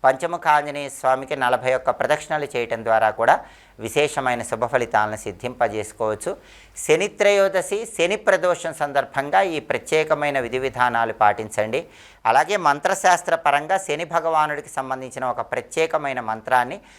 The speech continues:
స్నానం చేశాక ఇరవై ఒక్క సార్లు పఠించాలి. ఆ శక్తివంతమైన మంత్రం ఏంటో ఇప్పుడు మనం చూద్దాం. "ఓం ఐం హ్రీం శ్రీం శనైశ్చరాయ నమః."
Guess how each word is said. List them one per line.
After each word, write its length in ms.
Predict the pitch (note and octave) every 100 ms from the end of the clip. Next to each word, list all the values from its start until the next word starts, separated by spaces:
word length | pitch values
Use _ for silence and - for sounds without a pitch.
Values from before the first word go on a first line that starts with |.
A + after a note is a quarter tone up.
| _ -
స్నానం 400 | B2+ B2 D3+ D3+
చేశాక 360 | B2+ - A#2+ D#3+
ఇరవై 360 | D#3 A2+ A2
ఒక్క 140 | G#2+ G#2
సార్లు 300 | G#2+ A2 D3+
పఠించాలి. 640 | G#2+ G#2 F#2+ - F#2 G2 -
ఆ 80 | G#2+
శక్తివంతమైన 840 | - B2 - C#3 C#3 C#3 B2+ B2
మంత్రం 420 | G#2 G2+ G2+ A2
ఏంటో 240 | G#2 F#2+ D3
ఇప్పుడు 240 | D#3 G2
మనం 260 | F#2+ F#2 F2 -
చూద్దాం. 320 | F2 A2 - - _ _ - _ A2+
"ఓం 440 | A2+ D3+ A#3 D4+ - _ _ _ _ _ _ _ G#2+
ఐం 420 | B2 D#3 G#3 D#4 - _ _ C3
హ్రీం 480 | C#3+ D#3+ F#3+ C4 - _ - -
శ్రీం 460 | C#3+ D3+ E3 A3+ D4 _ _ _ -
శనైశ్చరాయ 1120 | D3+ D3+ E3+ D#3 - - C3 B2 A#2 A#2+ D#3
నమః." 540 | A2+ G2 F2+ A2+ G2